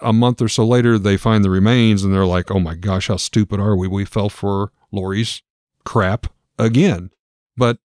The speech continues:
I had mentioned a green malachite ring that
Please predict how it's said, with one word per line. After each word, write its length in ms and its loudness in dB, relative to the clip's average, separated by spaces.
I 100 0
had 100 2
mentioned 420 2
a 80 -2
green 320 2
malachite 560 0
ring 320 -8
that 520 -2